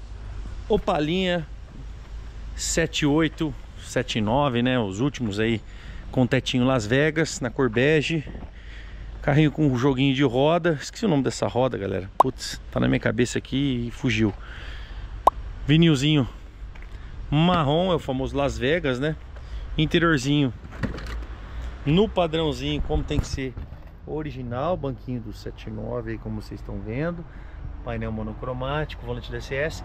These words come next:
e a turbina nova, zero, desse tamanhão ali. Já já nós vamos mostrar mais a turbina pra vocês. Aqui, pessoal, pra quem não conhece esse carro direito, tem um vídeo, vou deixar o link aqui mostrando, apresentando o carro, tá?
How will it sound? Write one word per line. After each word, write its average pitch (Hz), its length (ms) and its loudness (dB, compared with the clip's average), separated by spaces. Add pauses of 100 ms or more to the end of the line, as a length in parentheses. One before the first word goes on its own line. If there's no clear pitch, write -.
e 190 120 -2
a 254 80 0
turbina 214 640 -2 (240)
nova, 156 480 -2
zero, 135 460 -2 (640)
desse 139 320 2
tamanhão 135 520 2
ali. 123 180 0 (440)
Já 113 140 -2
já 113 100 -2
nós 127 140 0
vamos 127 140 -2
mostrar 117 260 -2
mais 117 120 2
a 120 60 0
turbina 117 320 -4
pra 120 100 -4
vocês. - 300 -8 (1120)
Aqui, 240 280 0
pessoal, 185 500 2 (360)
pra 190 140 0
quem 247 140 0
não 247 80 2
conhece 202 380 0
esse - 100 -12
carro 156 240 0
direito, 156 440 0 (460)
tem 202 160 4
um 208 80 6
vídeo, 175 400 0
vou 170 100 2
deixar 170 260 2
o 175 60 4
link 160 320 2
aqui 151 300 0
mostrando, 156 540 2
apresentando 139 500 0
o 135 60 -4
carro, 127 500 0 (320)
tá? 139 160 0